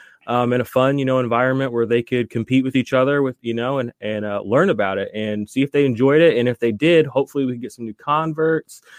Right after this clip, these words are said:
you know, that starts coming up in casual conversations, and then more people play I D P, and then this will all be worthwhile someday. So that's kinda the goal.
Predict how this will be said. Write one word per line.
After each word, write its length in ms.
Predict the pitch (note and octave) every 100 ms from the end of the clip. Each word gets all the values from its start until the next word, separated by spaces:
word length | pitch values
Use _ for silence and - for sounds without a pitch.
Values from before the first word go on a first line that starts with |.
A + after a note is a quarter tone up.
| _ _
you 60 | B2
know, 140 | B2+
that 60 | A#2+
starts 260 | - A#2+
coming 260 | - B2+ B2+
up 160 | A#2+ B2
in 140 | A#2
casual 400 | - C3 B2+ B2
conversations, 1200 | - A2+ G2+ - D#3+ F3 F3+ F#3+ F#3 F#3 F3+ E3+
and 100 | C#3
then 120 | C3
more 160 | C3 C3+
people 280 | C3+ C3 C3
play 220 | C3+ C3
I 140 | B2+
D 140 | A#2+ A#2
P, 340 | B2+ B2 A#2 - - _ _
and 200 | G#2+ A2+
then 140 | A2
this 160 | G#2+ A2
will 80 | A2
all 160 | A#2+
be 100 | C#3
worthwhile 540 | C3 A2+ G#2+ G2 G2 F2
someday. 480 | - E2+ E2 E2 E2
So 440 | - G#2 F2+ F2 -
that's 220 | A#2+ -
kinda 300 | B2+ A#2+ A#2
the 120 | G#2
goal. 460 | G2 A2+ C3 D3